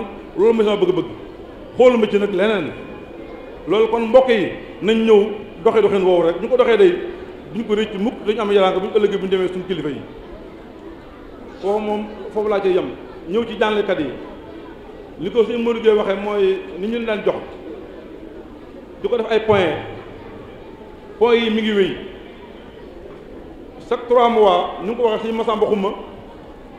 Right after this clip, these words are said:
dana ñëw ànd ak, ak sëñ Abdou Khoudoss ak, ak, ak sëñ Abdou Seck, moom mooy dalal. Abdou mooy defar lépp ba woo leen ñoom ñu ñëw. Chaque trois mois rek ñoom dañ ñëw évaluer xale yi. Nga xam ne xale yi,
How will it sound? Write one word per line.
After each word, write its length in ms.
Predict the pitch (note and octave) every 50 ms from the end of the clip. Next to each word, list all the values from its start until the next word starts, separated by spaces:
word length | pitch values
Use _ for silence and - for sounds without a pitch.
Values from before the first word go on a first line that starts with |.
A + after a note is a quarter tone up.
| - -
dana 160 | F#3+ G#3 A3
ñëw 220 | A3 A3 A3+ A3+ A#3+ A3+ - - - - - - - - - - - - - - -
ànd 140 | E3 F#3+ G#3+
ak, 60 | G#3 - G#3 - -
ak 60 | F3 D#3+
sëñ 80 | G3+ A3+
Abdou 140 | G3+ G3+
Khoudoss 300 | - - G#3 G#3 A3 A3+ A3 A3+ - - - - - - - -
ak, 80 | F3+ F3
ak, 300 | - G#3+ G#3+ G#3+ A3 G#3+ - F#3+ - G#3+
ak 60 | F3
sëñ 100 | G3 A#3+
Abdou 120 | A#3+ G#3 F#3
Seck, 200 | A3 A3 A3 - A#3+ A#3 - - - - - - - - - -
moom 180 | C3+ F3 G#3 G#3+
mooy 300 | G#3+ A3+ A3+ A3+ A3+ G#3+
dalal. 380 | G#3 G#3+ G#3 F#3+ E3 - F3+ G3
Abdou 160 | G#3 - A3
mooy 160 | G#3+ A3+ A3+
defar 180 | G#3+ A3 A3 G3+
lépp 200 | - A3 C#4 - - - - - - - - D3+
ba 120 | F3+ G#3+ - -
woo 180 | G3+ G#3 A#3 A#3
leen 200 | A3+ A3+ G#3+ G#3
ñoom 120 | G#3 G3+ G3+ G3
ñu 40 | F#3+
ñëw. 140 | F#3 F3 C3+ A#2+ - - - - - - - - -
Chaque 220 | - C4+ C4+ -
trois 200 | - A#3+ A#3 A#3
mois 220 | A3+ A3+ G#3+ G3+ G3+
rek 100 | G#3 G#3
ñoom 140 | G#3+ G#3 F3+
dañ 140 | G3 G3+ G3+
ñëw 180 | G3 F#3+ G3 G3+ - - - - - - -
évaluer 420 | G#3+ A3+ A3 G#3+ G3+ F#3+ E3+ E3
xale 160 | E3+ F3+ E3+ D#3
yi. 120 | C#3+ A#2+ - - - - - - - - - - - - - - - - -
Nga 40 | E3
xam 120 | A#3 C4
ne 80 | C4 C4+ C4+
xale 160 | C4+ C4 B3
yi, 240 | A#3+ A3+ G#3 G#3